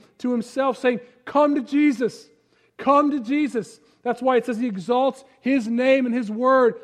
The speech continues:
above everything, to call you to himself. That's what he's doing. And beloved, let's just be honest.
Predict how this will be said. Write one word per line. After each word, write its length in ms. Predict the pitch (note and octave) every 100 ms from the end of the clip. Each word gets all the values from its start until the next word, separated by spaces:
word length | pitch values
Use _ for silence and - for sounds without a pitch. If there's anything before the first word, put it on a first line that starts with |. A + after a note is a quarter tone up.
| -
above 440 | G#3+ A#3 B3 A3+ - _ -
everything, 600 | A#3 A3 A#3 - F3+ C3+ _ _
to 80 | A#3
call 600 | - - - B3 C4 C4
you 200 | A#3+ A#3
to 180 | A#3 A#3+
himself. 580 | A3+ - - B3+ A3 - _ _ _ _ _ _ _ _ _ _ _ _ _ _ _ _ _ _ _ _ _ _ _ _ _ _ -
That's 180 | E3
what 80 | G#3
he's 140 | A3 -
doing. 400 | G#3+ G#3+ B2+ G#2+ _ _ _ _ _ _ _ _ _ _ _ _ _ _ _ _
And 120 | F#3+
beloved, 320 | F#3+ A3 G#3
let's 140 | G#3 -
just 180 | A#3 -
be 120 | G3+
honest. 480 | F#3+ F3+ - -